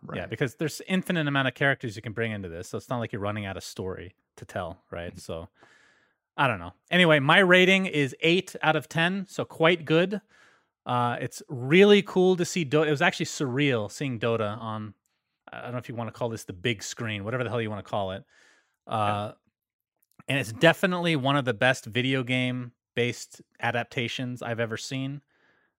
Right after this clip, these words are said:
Speaker 1: Not that that's saying much, 'cause usually it's absolute garbage, but this was a good show. But
Speaker 2: Yeah.
Speaker 1: considering I just got done watching Last Airbender earlier last year and then Korra, it's not as good as those shows for sure. Those are, like, nine point fives,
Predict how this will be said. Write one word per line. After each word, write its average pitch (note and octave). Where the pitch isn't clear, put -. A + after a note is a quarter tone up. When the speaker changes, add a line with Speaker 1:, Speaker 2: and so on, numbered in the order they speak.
Speaker 1:
Not B2
that A#2+
that's A2
saying A2+
much, A2+
'cause G2
usually G#2+
it's F#2+
absolute G#2+
garbage, G#2
but G2+
this D3
was C3+
a B2
good A#2
show. A#2+
But A2
Speaker 2:
Yeah. G2+
Speaker 1:
considering D#3
I B2+
just C3+
got C#3
done C3
watching A#2
Last A2+
Airbender B2+
earlier A#2+
last A#2+
year A#2
and A2
then G#2
Korra, B2
it's -
not A2+
as G2
good F#2
as E2+
those E2
shows E2
for -
sure. -
Those A2+
are, G#2+
like, F#2+
nine G2
point F#2+
fives, -